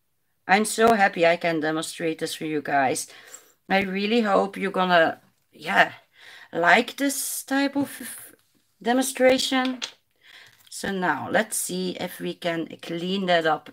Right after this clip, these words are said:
just a tiny bit. Keep in mind, I'm not working with polygel, so it's gonna be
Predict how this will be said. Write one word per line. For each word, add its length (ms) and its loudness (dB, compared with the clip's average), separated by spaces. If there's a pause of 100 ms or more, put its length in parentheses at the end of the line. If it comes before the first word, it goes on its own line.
just 420 -8 (200)
a 80 -10
tiny 460 -2
bit. 580 -4 (500)
Keep 180 2
in 160 8
mind, 320 10
I'm 220 0
not 180 -4
working 280 -2
with 180 -4
polygel, 600 6
so 200 0
it's 200 -2
gonna 220 8
be 320 2